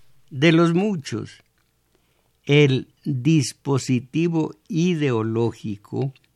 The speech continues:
burg-, de la burguesía, del, en este caso del neoliberalismo,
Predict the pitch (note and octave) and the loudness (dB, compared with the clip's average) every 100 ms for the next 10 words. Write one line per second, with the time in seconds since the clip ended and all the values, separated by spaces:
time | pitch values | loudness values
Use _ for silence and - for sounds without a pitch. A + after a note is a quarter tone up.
0 | - D3 D3 A2+ G2+ C3 A#2+ A2+ A#2 A#2 | -10 -2 0 0 -4 -4 -2 0 0 -2
1 | B2 B2+ B2 A#2 - - G#2+ G2+ G2+ G#2+ | -2 -6 -4 -8 -4 -2 -2 -2 -4 -6
2 | A2+ B2+ _ - E3+ E3+ - B2+ - A#2 | -8 -14 _ 0 2 2 -2 -8 -6 -6
3 | C3 G2+ G2 G#2 A2+ A2+ G#2 F2+ F2+ F2 | -6 -6 -4 -2 -2 -2 -4 -6 -8 -8
4 | G2 G#2+ G#2+ A2 B2+ | -6 -6 -4 -4 -4